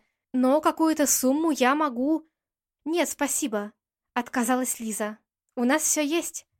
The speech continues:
Машенька подрастёт, я найду себе работу. Может быть, поменяем этот дом на городскую квартиру.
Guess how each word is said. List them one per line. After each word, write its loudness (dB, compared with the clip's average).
Машенька -2
подрастёт, -4
я -2
найду -2
себе -4
работу. -6
Может 2
быть, -4
поменяем -2
этот -6
дом -2
на -2
городскую -4
квартиру. -4